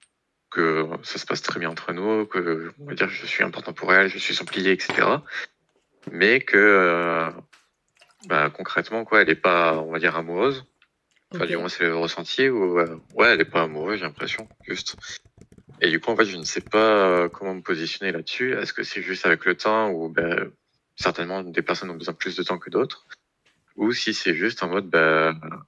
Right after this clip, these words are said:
Speaker 1: elle a testé et en fait, euh, ça, je lui conviens pas pour X ou Y raison,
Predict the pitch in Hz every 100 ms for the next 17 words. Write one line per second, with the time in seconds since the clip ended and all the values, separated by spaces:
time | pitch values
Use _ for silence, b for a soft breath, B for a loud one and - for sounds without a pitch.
0 | _ _ - 85 82 - - - 120 131
1 | 110 87 80 110 101 87 87 85 - 90
2 | 87 85 82 _ _ _ _ _ - -
3 | 95 87 85 101 - 85 73 - _ _
4 | _ 95 - - - - 92 - - 98
5 | - - 92 87 113